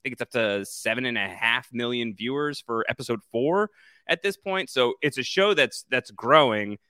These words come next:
That stat's gonna get, uh, uh, is a side tackled. I don't know. It's gonna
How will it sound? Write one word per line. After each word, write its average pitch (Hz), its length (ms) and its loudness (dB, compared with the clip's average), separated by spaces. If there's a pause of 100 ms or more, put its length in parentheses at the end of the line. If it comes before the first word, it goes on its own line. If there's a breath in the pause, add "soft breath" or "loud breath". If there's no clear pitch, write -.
(160)
That - 180 4
stat's - 380 4
gonna 120 200 0
get, 110 380 2
uh, 98 40 -2 (640)
uh, 92 320 -8 (520)
is 95 240 -8
a 90 80 -14
side 143 480 4
tackled. 165 840 0 (240)
I 123 160 -2
don't 131 140 -2
know. 110 340 -2 (140)
It's 113 320 -6
gonna 131 220 -2